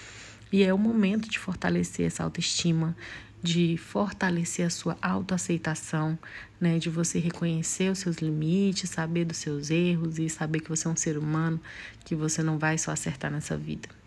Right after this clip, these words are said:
Que aqui você tá vivendo uma escola, uma experiência, onde você vai errar, vai acertar, vai errar de novo e vai acertar de novo, né? Então, é, essa construção, tanto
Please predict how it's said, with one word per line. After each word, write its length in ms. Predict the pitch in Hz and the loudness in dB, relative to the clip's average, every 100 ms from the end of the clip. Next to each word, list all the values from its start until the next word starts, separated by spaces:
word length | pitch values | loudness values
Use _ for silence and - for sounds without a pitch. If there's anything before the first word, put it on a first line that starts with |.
| - | -8
Que 100 | 165 | -6
aqui 200 | 156 - | -4 -6
você 360 | 160 - 160 156 - - - | -6 -2 -2 -4 -12 -20 -10
tá 240 | - 160 156 - - - | -4 -2 -4 -12 -20 -4
vivendo 440 | 175 170 170 175 | 0 4 4 6
uma 200 | 170 160 | 4 2
escola, 420 | 147 - 180 170 | 0 2 4 6
uma 120 | 160 | 4
experiência, 800 | 165 - 165 160 165 175 175 180 - - - - | 0 0 0 2 2 2 2 -4 -10 -14 -14 -8
onde 180 | 160 160 | -6 -4
você 80 | 160 | -2
vai 180 | 151 151 | 0 0
errar, 460 | 151 175 180 180 | 4 6 6 4
vai 140 | 185 - | -4 -6
acertar, 640 | - - - 170 170 175 | -8 -12 -2 4 4 4
vai 140 | 165 147 | -2 -4
errar 220 | 143 160 | -2 -2
de 140 | 160 | 0
novo 480 | 160 160 180 170 - - - - - - - - - - - | 2 4 4 2 -4 -16 -20 -18 -18 -20 -20 -20 -4 -2 2
e 100 | 202 | 2
vai 160 | 170 160 | 4 2
acertar 400 | - 170 160 156 | 2 -4 -2 0
de 100 | 160 | 4
novo, 360 | 170 - - - - - - - | 4 2 -8 -18 -20 -20 -20 -2
né? 220 | 151 156 - - - - - | 2 2 0 -8 -14 -14 -6
Então, 500 | 175 - 156 156 165 - | -4 -2 0 2 2 0
é, 140 | 170 156 170 | -2 0 0
essa 220 | 170 196 | 0 0
construção, 1120 | 185 185 - 160 - - - 165 185 175 160 143 - - | 0 -2 0 -4 -4 -4 0 2 4 2 0 -2 -10 -4
tanto 500 | - 202 220 220 175 | 0 4 2 2 -2